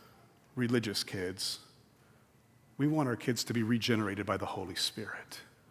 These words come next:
So we kept teaching the Bible. We didn't back off, and we kept sharing the gospel, and we waited.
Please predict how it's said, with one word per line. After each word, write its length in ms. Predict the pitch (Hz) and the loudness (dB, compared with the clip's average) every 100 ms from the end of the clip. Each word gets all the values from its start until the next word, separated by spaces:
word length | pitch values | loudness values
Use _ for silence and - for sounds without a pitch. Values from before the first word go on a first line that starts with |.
| - - - - | -20 -20 -20 -8
So 140 | - 196 | 4 8
we 60 | |
kept 200 | 247 269 | 10 10
teaching 260 | 247 - 156 | 10 6 6
the 80 | 127 | 6
Bible. 340 | 107 113 170 | 6 6 8
We 120 | 220 | 8
didn't 220 | 226 160 | 8 8
back 260 | 123 110 - | 6 6 4
off, 320 | 98 131 165 | 2 2 4
and 80 | 151 | 2
we 80 | 147 | 4
kept 240 | - 143 | 4 4
sharing 300 | - 147 127 | 8 8 8
the 80 | 113 | 6
gospel, 460 | 104 107 113 147 135 - - - | 6 6 6 2 0 -4 -14 0
and 180 | 156 160 | 4 6
we 160 | 156 160 | 6 6
waited. 640 | 131 151 185 165 104 | 6 6 6 6 2